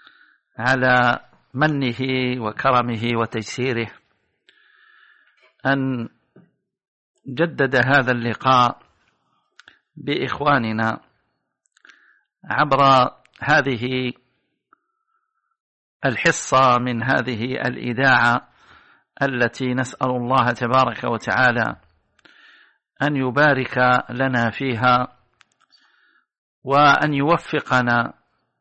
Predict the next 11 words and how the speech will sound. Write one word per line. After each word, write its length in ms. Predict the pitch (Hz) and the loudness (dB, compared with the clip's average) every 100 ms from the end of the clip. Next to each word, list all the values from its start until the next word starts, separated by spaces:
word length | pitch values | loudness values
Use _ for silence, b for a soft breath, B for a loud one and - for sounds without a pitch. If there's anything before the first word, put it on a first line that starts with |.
| _ _ _ _ _ _ | _ _ _ _ _ _
وإخواننا 960 | 139 156 - 143 165 143 131 110 107 - _ _ _ _ _ _ _ _ _ _ | 0 0 -2 2 4 4 2 -2 -4 -8 _ _ _ _ _ _ _ _ _ _
جميعاً 760 | 120 143 151 160 123 123 92 95 _ _ | -4 -2 0 0 2 0 -4 -14 _ _
فيها 480 | - 156 139 139 131 | -6 -4 0 0 0
لما 260 | 135 135 131 | 0 0 0
يحبه 880 | 123 - 143 123 135 117 131 135 - | -2 -4 -6 -4 -6 -4 -4 -4 -8
ويرضاه، 640 | 131 127 117 113 123 123 110 - _ _ b b b b b b b b b _ - | -6 -2 -2 0 2 2 2 -8 _ _ b b b b b b b b b _ -2
وأن 460 | 143 143 156 156 | 4 4 4 0
تكون 460 | 127 123 160 151 135 | -2 -2 0 0 2
لنا 640 | 127 143 139 131 123 - - _ _ _ - | 2 2 4 4 2 -2 -14 _ _ _ -12
زاداً 760 | 117 156 160 135 123 113 92 - _ _ - B B B B - | 0 4 6 4 2 -2 -6 -14 _ _ -8 B B B B -12
لآخرتنا، 1120 | 135 143 151 139 - 139 131 113 120 107 98 | -4 2 4 2 2 2 2 0 -4 -4 -6